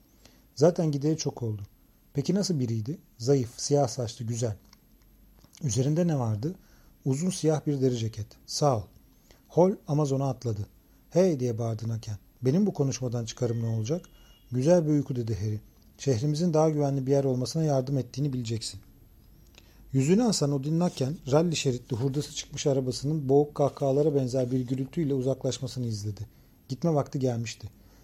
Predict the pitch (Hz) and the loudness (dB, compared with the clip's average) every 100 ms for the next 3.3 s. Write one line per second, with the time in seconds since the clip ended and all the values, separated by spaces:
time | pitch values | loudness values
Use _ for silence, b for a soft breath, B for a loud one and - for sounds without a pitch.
0 | b b 127 - - 131 120 156 139 127 | b b -8 -8 -6 -4 -2 -2 -2 0
1 | 127 113 107 - - - _ _ 123 113 | -2 -4 -6 -10 -20 -20 _ _ -4 -2
2 | 123 135 170 - - 123 120 110 110 107 | 0 0 -4 -8 -6 -2 0 -2 -6 -6
3 | 101 - | -10 -12